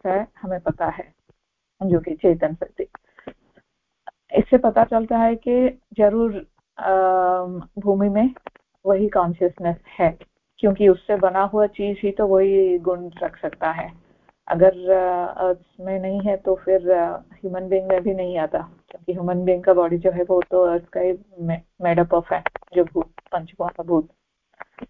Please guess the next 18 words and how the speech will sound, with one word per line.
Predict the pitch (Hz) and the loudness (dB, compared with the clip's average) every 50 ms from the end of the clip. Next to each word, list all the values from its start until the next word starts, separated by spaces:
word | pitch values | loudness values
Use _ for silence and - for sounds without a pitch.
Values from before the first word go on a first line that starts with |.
| - - | -18 -20
तो | - _ _ _ 220 | -20 _ _ _ -14
फिर | - - 226 233 233 - - _ _ _ _ _ _ _ - _ _ _ _ _ _ _ _ - - - _ | 2 4 4 4 4 0 -8 _ _ _ _ _ _ _ -20 _ _ _ _ _ _ _ _ -20 -20 -4 _
यहाँ | 233 208 196 190 | 4 4 6 6
पे | 185 226 220 | 4 4 4
देखा | 196 190 190 - 220 208 | 4 4 4 2 0 2
जाए, | 202 214 208 208 208 | 2 0 0 0 -2
तो | - 233 - - - - _ _ _ _ - | -2 -4 -4 -4 -6 -12 _ _ _ _ -18
ह्यूमन | - - 208 190 190 190 | -10 -10 -8 -8 -8 -10
बीइंग | 190 196 202 202 208 | -8 -6 -6 -6 -4
का | 214 208 | -4 -4
कॉन्शियसनेस, | 196 - 190 185 190 - 190 190 - - 190 196 190 - - _ _ _ _ _ - | -4 -4 -6 -8 -6 -8 -10 -10 -10 -6 -4 -4 -4 -4 -8 _ _ _ _ _ -2
अ, | 185 196 185 185 185 180 180 180 180 180 175 175 170 - - _ _ _ _ _ _ _ - | 0 0 2 2 2 2 2 2 2 2 2 0 0 -2 -6 _ _ _ _ _ _ _ 2
अर्थ | 185 180 175 170 - - | 4 4 4 2 -4 -4
से | - 196 | -4 0
मिलता | 196 196 196 196 - 202 | 2 0 0 2 2 0
है, | 202 202 220 226 - - - - - | 2 2 -2 -2 -2 -6 -10 -2 0
और | 196 190 185 | 0 0 0
फिर | - - 185 175 - | 0 -4 -6 -6 -6